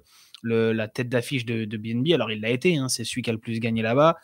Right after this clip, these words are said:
C'est, c'est grâce à lui aussi que, euh, qu'ils ont été invités sur pas mal de courses. Mais, euh, au final, euh,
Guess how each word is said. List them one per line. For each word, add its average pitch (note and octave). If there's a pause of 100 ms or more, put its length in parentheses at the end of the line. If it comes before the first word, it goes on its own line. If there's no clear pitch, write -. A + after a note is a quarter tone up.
(280)
C'est, A2
c'est -
grâce A2+
à A#2+
lui A#2+
aussi B2+
que, A2+ (340)
euh, G#2+
qu'ils A2+
ont A#2+
été A#2
invités A#2
sur A#2
pas A#2+
mal A#2
de B2+
courses. G3 (360)
Mais, A#2+
euh, A2+
au A#2+
final, D#3
euh, A2+